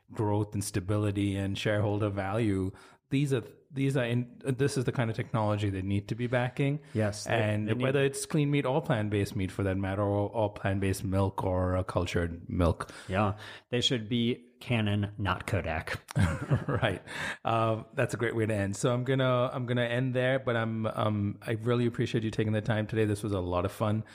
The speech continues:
Speaker 1: Um, I'm sure I'm gonna have you back at some point to, to talk about much more than just this, but, um,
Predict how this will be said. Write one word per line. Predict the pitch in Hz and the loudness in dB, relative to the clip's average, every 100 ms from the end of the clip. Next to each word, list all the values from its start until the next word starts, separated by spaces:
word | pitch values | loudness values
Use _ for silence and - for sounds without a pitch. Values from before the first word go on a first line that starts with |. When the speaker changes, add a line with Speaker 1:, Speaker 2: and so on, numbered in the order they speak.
| - - - | -20 -20 -4
Speaker 1:
Um, | - 90 90 - | 0 2 2 -2
I'm | 117 | -2
sure | - 123 | 2 2
I'm | 113 | 2
gonna | 110 107 | 0 0
have | 110 107 | 0 2
you | 101 | 0
back | 95 107 104 - - | 0 0 -2 -6 -12
at | - | -2
some | 117 104 | 0 2
point | 117 110 110 - | 0 0 0 -2
to, | 117 104 101 101 98 | 0 2 2 2 -2
to | - | -6
talk | - 107 101 | -2 -2 0
about | 98 92 | -2 0
much | 98 92 - | 0 0 -2
more | 95 | 0
than | 101 95 | 0 2
just | 101 - | 0 0
this, | 104 117 | 0 0
but, | - 110 104 | -2 -2 0
um, | 98 98 98 | 0 0 -2